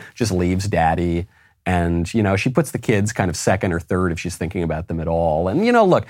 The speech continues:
they're just gonna focus on them. They're gonna live their best life, okay? And, and frankly, it'll be better for the kids if Mommy and Daddy are,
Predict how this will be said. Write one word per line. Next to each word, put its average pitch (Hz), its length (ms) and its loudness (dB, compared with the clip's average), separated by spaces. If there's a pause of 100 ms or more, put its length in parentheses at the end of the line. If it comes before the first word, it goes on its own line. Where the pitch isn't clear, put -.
(120)
they're 254 120 4
just 247 200 2
gonna 170 140 4
focus 147 400 2
on 101 160 2
them. 92 180 2
They're 131 100 2
gonna 180 140 2
live 110 220 2
their 117 140 2
best 101 320 0
life, 78 300 0
okay? 80 260 -2
And, 123 100 -4 (140)
and 170 100 2
frankly, 233 340 4
it'll 226 120 6
be 143 120 4
better 110 300 2
for 90 140 -6
the 80 100 -6
kids 73 300 -4
if 85 100 -6
Mommy 107 280 2
and 90 120 0
Daddy 92 340 4
are, 85 140 -4